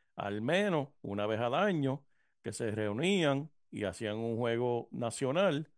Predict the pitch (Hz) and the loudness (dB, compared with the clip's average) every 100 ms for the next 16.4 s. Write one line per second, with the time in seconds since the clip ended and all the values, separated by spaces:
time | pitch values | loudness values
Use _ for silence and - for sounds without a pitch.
0 | _ _ _ _ _ - 110 113 95 98 | _ _ _ _ _ -10 -4 -2 -2 -2
1 | 113 127 - 156 147 151 147 143 143 143 | -2 -4 0 0 0 0 0 4 4 4
2 | 127 110 113 120 143 143 135 135 127 107 | 2 0 -2 0 -2 0 2 4 4 2
3 | 92 90 82 _ _ _ _ _ - 104 | -2 -8 -12 _ _ _ _ _ -6 -2
4 | 104 104 101 95 90 82 80 - _ _ | 0 0 -2 -2 -4 -4 -8 -14 _ _
5 | _ _ _ _ _ _ 131 120 123 123 | _ _ _ _ _ _ -6 -2 -2 0
6 | 151 170 156 147 98 120 117 110 123 139 | 0 2 2 2 2 0 0 2 2 2
7 | 127 120 165 175 175 139 127 117 127 107 | 0 0 2 0 0 0 -2 -2 0 0
8 | 117 120 123 131 131 127 120 127 131 139 | 0 0 2 2 4 2 2 0 0 0
9 | 117 107 139 156 156 - - - _ - | 2 2 2 2 0 -6 -20 -20 _ -6
10 | 110 117 104 107 120 127 127 123 131 123 | -4 -2 -2 0 2 2 2 2 0 0
11 | 127 117 110 127 156 185 180 - 135 113 | 2 2 0 2 4 4 2 0 0 0
12 | 113 123 110 120 180 185 175 160 127 113 | 2 0 0 2 2 2 2 2 2 2
13 | 113 113 107 98 147 143 120 117 92 107 | 0 0 -2 -2 0 2 0 -2 -2 0
14 | 175 190 165 143 127 113 110 104 101 - | 2 2 4 4 2 2 0 -2 -6 -6
15 | 95 - 110 147 - 123 - 156 123 139 | -6 -4 -2 -2 -2 -2 0 0 0 0
16 | 151 196 131 | 0 -4 -6